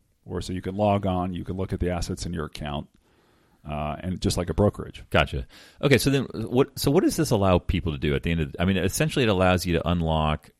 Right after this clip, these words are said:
Speaker 2: sort of maybe a pool of money that you otherwise would have just had sitting there, maybe in some boring <laughs> mutual
Speaker 1: Yeah.
Speaker 2: fund,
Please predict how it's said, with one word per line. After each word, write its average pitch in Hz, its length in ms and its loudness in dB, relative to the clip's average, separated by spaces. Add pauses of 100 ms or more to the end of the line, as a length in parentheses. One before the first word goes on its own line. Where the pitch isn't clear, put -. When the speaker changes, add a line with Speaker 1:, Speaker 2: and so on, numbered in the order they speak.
(100)
Speaker 2:
sort - 200 -4
of 73 60 -2
maybe 78 240 0
a 71 40 -2
pool 90 280 0
of 78 100 0
money 82 260 2
that 71 120 0
you 76 120 2
otherwise 76 460 2
would 78 80 -2
have 69 100 -2
just 73 140 -6
had 76 180 0
sitting 78 300 -2
there, 73 300 2
maybe 71 320 -2 (180)
in 78 100 -6
some 78 260 -2
boring 73 600 0 (140)
<laughs> 90 160 2
mutual 85 380 4
Speaker 1:
Yeah. 76 80 6
Speaker 2:
fund, 78 340 2